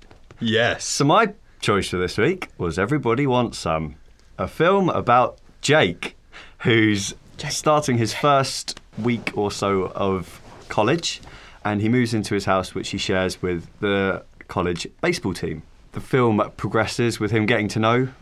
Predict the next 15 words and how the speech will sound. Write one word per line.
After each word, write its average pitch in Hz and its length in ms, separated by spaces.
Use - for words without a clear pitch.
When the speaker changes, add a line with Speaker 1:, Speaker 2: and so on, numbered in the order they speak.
Speaker 2:
uh, 107 140
all 107 160
the 104 80
characters 107 440
within 101 300
the 98 80
team 117 380
and 123 340
what - 200
they 139 80
get 139 120
up - 140
to. 85 240
Discos, 110 680
parties, 107 840